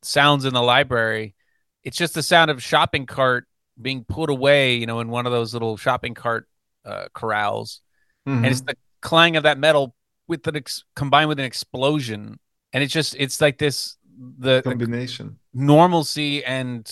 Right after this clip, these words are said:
Speaker 1: ab-, absurdity, you know, uh, terror. And it's just,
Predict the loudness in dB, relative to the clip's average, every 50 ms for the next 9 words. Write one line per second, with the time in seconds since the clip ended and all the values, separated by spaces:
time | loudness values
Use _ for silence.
0 | -16 -16 -18 -18 _ _ _ _ _ -12 -10 -10 -4 0 2 2 2 2 0 -2
1 | -4 -8 -12 _ -10 -8 -6 -4 -4 -4 -4 -4 -4 -6 -8 -8 -6 -2 2 2
2 | 4 4 2 0 -2 -4 -8 _ _ _ _ _ _ _ _ _ -4 -2 -2 -2
3 | -4 -6 -6 -2 -2 -2 -2 -2 -6 -10 -14